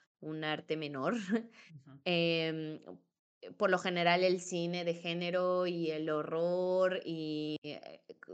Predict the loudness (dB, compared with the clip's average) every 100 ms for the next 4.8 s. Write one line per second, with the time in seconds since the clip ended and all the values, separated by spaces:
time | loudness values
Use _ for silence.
0 | -6 -4 -2 -4 -4 -4 -4 -2 0 -2
1 | -2 2 4 4 2 -2 -6 -6 -4 -6
2 | -6 -6 -6 -6 -4 -4 -4 -4 -2 -2
3 | 0 0 -2 -4 -6 -8 -8 -10 -8 -8
4 | -8 -6 -6 -6 -6 -6 -10 -14